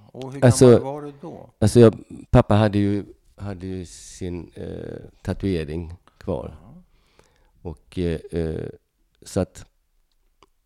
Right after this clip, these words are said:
Speaker 2: jag vet inte, det, det, det, och sen hade vi flytt, så det var ju både,
Speaker 1: Ja.
Speaker 2: jag visste ju att vi hade
Speaker 1: Men det var
Speaker 2: och
Speaker 1: femtiosex?
Speaker 2: Ja, och, och, eh, så kom vi till Sverige först femtioåtta.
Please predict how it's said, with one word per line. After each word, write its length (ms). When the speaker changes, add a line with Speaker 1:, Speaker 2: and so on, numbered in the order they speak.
Speaker 2:
jag 120
vet 120
inte, 120
det, 320
det, 320
det, 280
och 100
sen 140
hade 160
vi 120
flytt, 440
så 260
det 100
var 100
ju 100
både, 300
Speaker 1:
Ja. 240
Speaker 2:
jag 120
visste 280
ju 60
att 160
vi 100
hade 240
Speaker 1:
Men 100
det 80
var 100
Speaker 2:
och 80
Speaker 1:
femtiosex? 800
Speaker 2:
Ja, 300
och, 340
och, 360
eh, 180
så 160
kom 160
vi 60
till 140
Sverige 320
först 260
femtioåtta. 760